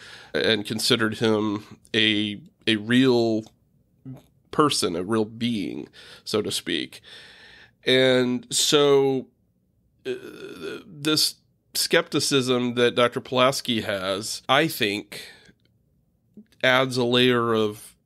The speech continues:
realism to her character. And as the season progresses, you see her character evolve with regard to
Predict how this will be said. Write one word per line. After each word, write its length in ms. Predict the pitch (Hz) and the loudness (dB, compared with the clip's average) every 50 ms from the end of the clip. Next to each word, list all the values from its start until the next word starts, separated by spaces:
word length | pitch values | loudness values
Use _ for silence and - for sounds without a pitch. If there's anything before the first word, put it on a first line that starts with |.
| _ | _
realism 1040 | 151 131 120 120 120 131 139 139 139 135 127 117 117 110 113 117 113 113 107 107 110 | -16 -14 -12 -6 -4 0 2 2 2 2 2 0 0 -2 -2 -4 -4 -4 -4 -4 -6
to 240 | 110 - - 117 110 | -6 -6 -6 -6 -4
her 140 | 117 104 | -6 -6
character. 800 | - - - - 135 139 131 113 110 - - 78 64 90 107 110 - _ - - _ - - - - - - - - _ _ _ | -8 -8 -4 0 2 2 2 2 0 -4 -6 -6 -4 -4 -6 -6 -12 _ -20 -20 _ -20 -20 -20 -20 -20 -20 -20 -20 _ _ _
And 320 | - 127 127 127 123 123 120 - - | 2 4 6 6 6 4 2 2 2
as 380 | 131 131 127 131 131 127 113 123 | 2 4 4 4 4 2 0 -2
the 100 | 127 117 | -2 -2
season 520 | - - - 170 180 185 185 185 165 147 | -2 -2 -2 0 -2 -2 0 0 -2 -2
progresses, 1080 | - - 139 131 127 123 135 151 160 - - - 107 107 107 110 110 117 - - - - _ _ _ _ _ _ _ _ _ _ | -2 -4 -4 -2 0 2 2 2 2 0 -2 -2 -2 -2 -2 -2 -4 -4 -6 -8 -8 -14 _ _ _ _ _ _ _ _ _ _
you 200 | - 123 123 120 | -6 -4 -2 0
see 380 | - - - - 175 180 180 160 | 0 0 0 0 -2 -2 -2 -2
her 460 | 139 - 143 135 131 127 120 120 117 | -2 0 2 2 4 4 4 2 0
character 600 | 113 - - 139 135 139 135 135 - 123 117 113 | -2 -4 0 2 2 2 2 0 0 0 0 0
evolve 920 | 82 - 110 104 101 107 110 117 120 120 110 101 98 78 113 - - - - _ - _ _ _ _ _ | 0 0 -2 -4 -2 2 4 6 6 6 4 2 0 -4 -6 -12 -16 -18 -20 _ -20 _ _ _ _ _
with 240 | 120 117 113 - | -4 -4 -4 -4
regard 480 | 120 117 123 120 117 113 113 113 110 110 | -6 -2 2 4 6 6 6 4 2 0
to 720 | - - - 110 113 113 107 104 104 98 90 85 90 - | -4 -4 -2 0 0 0 0 0 -2 -2 -4 -6 -8 -10